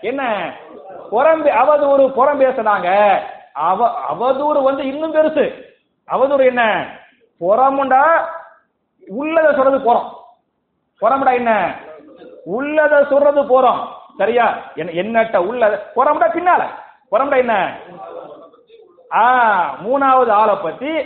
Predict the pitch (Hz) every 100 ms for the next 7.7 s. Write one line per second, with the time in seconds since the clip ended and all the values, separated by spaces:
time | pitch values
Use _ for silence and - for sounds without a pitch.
0 | - - 170 247 302 320 311 294 285 277
1 | 285 302 208 254 254 226 156 - - -
2 | _ 180 254 311 311 294 285 269 254 254
3 | 330 - - - - - - 262 339 339
4 | 285 156 - - _ _ - 254 254 220
5 | 247 262 185 - - - 185 233 285 302
6 | - - 214 277 269 277 277 302 294 302
7 | 320 311 302 - 214 -